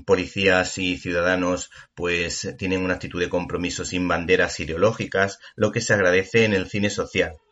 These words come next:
pues se busca hacer la fotografía del drama y no que tengamos que votar a partidos de corte comunista que dicen que son solidarios y que se preocupan por los demás cuando en realidad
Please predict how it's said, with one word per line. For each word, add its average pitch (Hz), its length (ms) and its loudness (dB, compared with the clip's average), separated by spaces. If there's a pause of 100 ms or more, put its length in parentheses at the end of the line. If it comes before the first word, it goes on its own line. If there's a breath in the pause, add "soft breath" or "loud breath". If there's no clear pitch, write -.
pues 131 500 4
se - 160 0
busca 104 340 2
hacer 113 340 2
la 104 160 0
fotografía 95 840 0 (300 loud breath)
del 98 680 2
drama 98 520 2 (640 loud breath)
y 110 120 0
no 117 260 8
que 110 120 0
tengamos 104 460 2
que 117 100 -2
votar 104 340 2
a 95 80 2
partidos 95 500 0
de 90 120 -2
corte 98 280 2
comunista 101 600 -2
que 87 100 -2
dicen 90 280 -6
que 90 140 -4
son 98 220 -2
solidarios 101 760 2 (380 loud breath)
y 104 80 -6
que 101 100 -2
se 101 140 0
preocupan 92 480 -2
por 98 140 4
los 101 160 2
demás 101 400 2
cuando 110 300 2
en 101 100 2
realidad 95 500 4